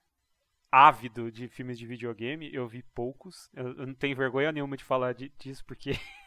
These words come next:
<laughs> tipo, eu acho que ninguém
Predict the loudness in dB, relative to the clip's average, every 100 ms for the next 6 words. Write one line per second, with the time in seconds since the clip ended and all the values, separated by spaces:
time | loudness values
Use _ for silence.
0 | -12 -6 -6 -4 -6 -8 -14 -14 -6 -6
1 | -6 -14 -16 -14 0 8 8 6 -2 -4
2 | 0 2 0 -4